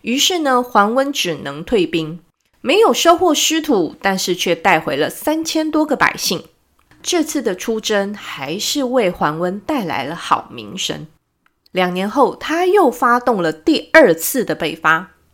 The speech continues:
这一次呢，收复了西晋的旧都洛阳。洛阳的收复呢，让桓温的声势再次累进啊。接连几年，桓温都上奏希望能够把首都从建业往北移到洛阳。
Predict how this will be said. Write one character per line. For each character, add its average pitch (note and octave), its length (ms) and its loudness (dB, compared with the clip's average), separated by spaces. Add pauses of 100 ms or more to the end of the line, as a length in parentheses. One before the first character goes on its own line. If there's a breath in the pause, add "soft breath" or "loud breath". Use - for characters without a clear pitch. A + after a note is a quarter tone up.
(220)
这 D4 280 0
一 F3+ 40 -4
次 F#3+ 240 -6
呢， D#3 180 -6
收 C4 300 2
复 C4+ 200 -2
了 E3 160 0
西 C4 400 -2
晋 A3+ 260 -4
的 D#3 80 -2
旧 D#3 300 -4
都 E3 280 -4 (140)
洛 B3+ 340 2
阳。 A2+ 340 -2 (580 soft breath)
洛 G4+ 200 6
阳 G#3+ 240 2
的 A3+ 100 2
收 C4+ 300 4
复 C4+ 240 -2
呢， F#3 200 -2
让 G#3 220 2
桓 F3+ 320 2
温 C#4 160 4
的 A#3+ 120 4
声 A3 320 -2
势 G#3 360 -4
再 D4+ 380 -2
次 - 320 -2
累 F#3+ 420 0
进 - 360 -2
啊。 - 160 -10 (440 soft breath)
接 C4 280 2
连 E3+ 240 0
几 - 180 -10
年， C3 300 -14 (280)
桓 A3+ 200 0
温 F4 260 2
都 E4+ 180 0
上 C4+ 300 0
奏 A3 220 2
希 G#3 280 -2
望 G3+ 240 0
能 D3+ 140 -8
够 F#3 160 2
把 D3 180 0
首 - 280 -2
都 F3+ 360 0
从 F3 320 -8
建 A3 360 -2
业 G3+ 320 -2
往 E3 280 2
北 F3+ 240 2
移 D3+ 260 -8
到 E3+ 180 2
洛 E3 260 0
阳。 - 280 -12